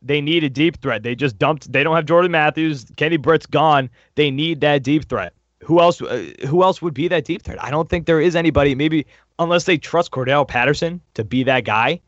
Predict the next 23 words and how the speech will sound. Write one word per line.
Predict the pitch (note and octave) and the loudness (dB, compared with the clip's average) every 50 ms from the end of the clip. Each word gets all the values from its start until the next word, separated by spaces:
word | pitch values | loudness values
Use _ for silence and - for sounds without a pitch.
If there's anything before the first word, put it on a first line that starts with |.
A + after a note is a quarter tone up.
| _ _ _ _ _ _ - | _ _ _ _ _ _ -2
I | C#3+ D#3+ | 0 0
don't | F3+ F#3 - | 0 0 -2
think | F#3+ F3+ - | -4 -2 0
they | E3+ D#3+ C#3 | 0 0 2
have | C3+ D3+ E3+ F#3 C3+ | 2 2 0 0 -2
it. | G2+ - A2 | -4 -8 -6
Dez | G#2+ C3+ D#3+ G3 F3+ D3 | -2 0 0 0 -2 -2
Bryant | - D#3+ F#3 G3+ F#3+ C3+ A#2+ | -2 -2 -2 -2 -2 -4 -6
would | C#3 C3+ B2+ | -8 -8 -8
work. | G#2+ B2 E3 F#3+ C#3+ G#2+ - _ _ _ _ _ _ _ | -4 -2 -2 -2 -2 -6 -10 _ _ _ _ _ _ _
The | D3+ D3+ | -6 -4
only | E3+ F#3+ G3 F3 F3 | -4 -2 -2 0 0
issue | F#3+ - - F#3+ | -2 -2 -2 -2
that's | F3 F3+ D3+ - | -2 -2 -2 -2
gonna | E3+ D#3 C#3 | -4 -6 -4
get | A#2+ C3+ C#3 | -2 -2 -2
in | A2 D3 | -2 -2
the | B2+ | -4
way | A2+ A2 G#2 A#2 C#3 E3 - _ _ _ _ _ _ _ _ | -4 -4 -4 -6 -6 -8 -10 _ _ _ _ _ _ _ _
is | - D3 C#3 C3+ C3 B2 B2 A#2 A2+ A2+ - - - - _ _ _ _ _ _ _ _ _ _ _ _ _ _ _ _ _ | -2 0 2 2 2 0 -2 -6 -8 -10 -12 -12 -14 -16 _ _ _ _ _ _ _ _ _ _ _ _ _ _ _ _ _
money, | A#2+ C3 C#3+ F#3 A#3 G3 - - - _ _ _ _ _ _ _ _ | -6 -2 0 0 0 -2 -6 -8 -14 _ _ _ _ _ _ _ _
because | - D3+ D#3 C#3+ - E3 C3+ G#2 | 0 0 2 4 2 2 2 2
he, | A2 E3 G3 G#3 G#3+ G3+ - | 0 0 0 0 -2 -4 -6